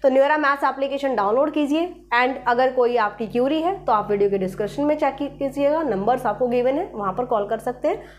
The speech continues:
messages कर सकते हैं। And हर एक book के जो exam time आप important questions की जो need होती है, वो आप इन courses में फ्री content में देख सकते हो।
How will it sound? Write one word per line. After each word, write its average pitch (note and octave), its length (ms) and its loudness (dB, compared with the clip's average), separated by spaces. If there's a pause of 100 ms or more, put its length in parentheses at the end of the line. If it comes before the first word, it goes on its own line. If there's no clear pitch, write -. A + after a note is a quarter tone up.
(140)
messages G#3+ 400 -2
कर - 120 -10
सकते - 340 -16
हैं। - 160 -20 (500)
And F4 280 4
हर D4 240 2
एक G4+ 200 -2
book B3+ 260 -2
के D#4 200 2
जो D4 340 0
exam A#3+ 480 0
time A#3 420 0
आप G#3 200 0
important G#3+ 480 -4
questions C4 480 0
की C#4+ 120 -4
जो B3 140 0
need A3 240 0
होती G#3+ 240 -2
है, C4+ 140 0 (240)
वो B3+ 120 6
आप C#4 200 4
इन C#4+ 140 -4
courses A#3+ 440 -2
में D4 180 0
फ्री F#4 360 2
content D4 640 0
में B3+ 160 0
देख G3+ 180 -2
सकते G3 300 -4
हो। F4 160 0